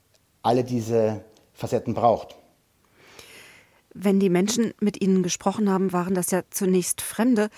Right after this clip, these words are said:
Speaker 2: aber hat sich in den Gesprächen dann auch eine persönliche Nähe eingestellt?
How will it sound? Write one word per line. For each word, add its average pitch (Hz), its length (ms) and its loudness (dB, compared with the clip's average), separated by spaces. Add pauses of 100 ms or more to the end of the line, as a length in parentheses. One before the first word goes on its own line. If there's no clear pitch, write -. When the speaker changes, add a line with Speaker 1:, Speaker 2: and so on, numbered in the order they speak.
(280)
Speaker 2:
aber 175 360 -2
hat 185 120 -6
sich - 140 -6
in 226 80 2
den 202 100 4
Gesprächen 185 460 -2
dann 190 140 2
auch - 180 -4
eine 175 140 -2
persönliche 180 640 -2
Nähe 147 360 -4
eingestellt? 208 720 -8